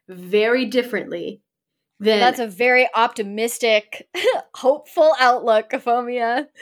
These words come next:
Speaker 1: I think you live and you learn. I've ha-, I had some clunky conver-, uh, confrontations in my early twenties and in high school and, like, college and early twenties.
Speaker 2: I guarantee
Speaker 1: Clunky.
Speaker 2: you never acted like M J, though.
Speaker 1: I,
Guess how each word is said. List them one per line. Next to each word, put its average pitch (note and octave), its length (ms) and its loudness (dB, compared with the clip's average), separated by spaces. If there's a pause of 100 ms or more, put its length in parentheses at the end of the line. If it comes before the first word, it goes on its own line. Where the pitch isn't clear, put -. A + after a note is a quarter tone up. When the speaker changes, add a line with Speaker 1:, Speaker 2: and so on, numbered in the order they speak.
(240)
Speaker 1:
I F#4 140 0
think G4 280 0
you F#4 160 4
live F4 180 -2
and F4 120 4
you E4 140 2
learn. D4 340 2
I've - 220 0
ha-, - 180 -10
I B3+ 120 4
had - 260 -4
some A#3 200 -4
clunky D4+ 560 0
conver-, C4 480 2
uh, A3 220 0
confrontations B3+ 880 -2
in A3 180 -4
my G3 200 2
early F#3 260 -2
twenties E3 460 -6 (220)
and A3 140 4
in G#3+ 120 4
high G#3+ 220 0
school - 440 -10 (380)
and, A3 160 0
like, G3 200 2
college G3 720 0
and A3 100 -2
early G#3 260 0
twenties. G#3+ 280 0
Speaker 2:
I B3 200 -2 (280)
guarantee G#3+ 320 0
Speaker 1:
Clunky. A3 400 2
Speaker 2:
you G#3 160 -2
never F#3+ 640 0
acted C#3+ 420 -4
like D#3 180 -6
M F3 220 -10
J, - 240 -12
though. - 280 -10 (520)
Speaker 1:
I, B3+ 160 2